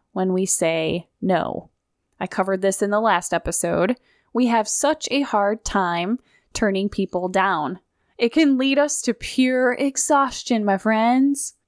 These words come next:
Of course, I'm sure you already have experience with this. However, when we are saying no to someone or something, we are saving our best yeses for fun and fulfillment of our own lives. So,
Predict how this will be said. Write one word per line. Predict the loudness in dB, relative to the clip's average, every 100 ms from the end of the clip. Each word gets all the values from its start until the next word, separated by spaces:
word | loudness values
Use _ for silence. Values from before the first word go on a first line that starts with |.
| _
Of |
course, | 0 0 2
I'm | -2
sure | 0 0 0
you | 2
already | 2 2
have | 2 2
experience | 0 -2 0 2 2 0
with | -2
this. | -2 -2 -2 -4 -6 _ _
However, | 0 2 2 2 2 2 2 2 -2 _ _
when | 0 4
we | 4 4
are |
saying | 2 0 0 -2 0
no | 2 4 4 2
to | 0
someone | 0 0 2 2 2
or | 0 -2
something, | 0 0 0 0 0 -2 -6 _ _ _ _ _
we | 0 2
are | 2 0
saving | 0 2 2 0 0
our | -2 0
best | 2 0 -2 -4
yeses | -2 -2 0 -2 -2 -4 -4
for | -2
fun | -2 -2 0 -2 -4 -8 -4
and | -4
fulfillment | -2 -4 -2 -4 -2 -6 -4 -2
of | 0
our | 0
own | 0 -4 -8 -2
lives. | 0 2 0 -4 -8 -10 _ _
So, | -2 2 4 4 4 0 -2